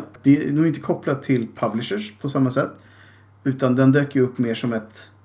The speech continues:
ett forum för mindre spel. Eh, och sådana som inte riktigt fick plats på de stora, stora publicisthusens, eh, shower. Och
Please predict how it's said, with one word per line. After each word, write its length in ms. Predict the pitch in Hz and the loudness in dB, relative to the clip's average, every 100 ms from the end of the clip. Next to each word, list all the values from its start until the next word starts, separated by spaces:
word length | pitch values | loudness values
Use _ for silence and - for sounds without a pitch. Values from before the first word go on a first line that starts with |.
| - | -20
ett 160 | 135 - | -20 -10
forum 520 | - 170 131 175 151 | -2 0 0 -2 -4
för 280 | - 139 127 | 0 2 2
mindre 640 | 127 135 202 143 104 82 - - - - | 4 4 6 4 2 -2 -8 -20 -20 -14
spel. 340 | - 98 65 - - | -8 -6 -8 -14 -12
Eh, 200 | 113 104 | -6 -4
och 180 | 110 113 - _ | -6 -8 -12 _
sådana 280 | - 143 127 | -4 -2 0
som 120 | 131 | -2
inte 180 | 120 120 | -4 -4
riktigt 160 | 113 - | -10 -14
fick 200 | - - | -20 -10
plats 360 | 143 139 - | -10 -8 -12
på 100 | - | -10
de 100 | 117 | -10
stora, 440 | 110 - 113 120 123 - - - - - - - | -8 -6 -2 0 -2 -6 -20 -20 -20 -20 -20 -10
stora 400 | - 147 147 - | 0 4 4 2
publicisthusens, 1500 | 143 131 139 131 - - - - 143 127 - 113 107 - - | 2 2 2 -2 -4 -12 -18 -4 0 0 -2 -4 -4 -8 -6
eh, 360 | 117 107 104 104 | -4 -4 -4 -4
shower. 360 | 139 123 220 - - - - - _ _ | -2 0 -2 -4 -20 -20 -20 -20 _ _
Och 360 | 151 143 - | 0 0 -2